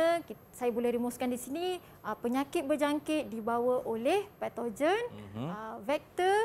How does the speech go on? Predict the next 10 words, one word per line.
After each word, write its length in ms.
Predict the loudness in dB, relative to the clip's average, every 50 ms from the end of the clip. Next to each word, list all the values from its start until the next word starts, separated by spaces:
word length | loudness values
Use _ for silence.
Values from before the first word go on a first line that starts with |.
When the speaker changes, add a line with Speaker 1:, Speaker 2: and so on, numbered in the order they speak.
| 2 -2 -8 -14
Speaker 1:
dan 220 | -8 -4 -2 -2 -2
juga 320 | -2 2 4 4 4 4
medium 580 | 2 0 2 2 2 2 2 2 2 2 2 -2
seperti 420 | -6 -8 -10 -12 -12 -12 -12 -12 -6
air, 580 | 0 2 4 4 6 6 6 6 6 6 4 4
Speaker 2:
Mhm. 120 | 2 0
Speaker 1:
udara 440 | 0 2 2 4 4 4 4 2 2 2
dan 160 | 0 0 -2
juga 320 | -2 -2 -2 0 0 0 0
sentuhan. 680 | -2 -2 -2 -2 -2 -4 -6 -4 -4 -4 -2 -2 -4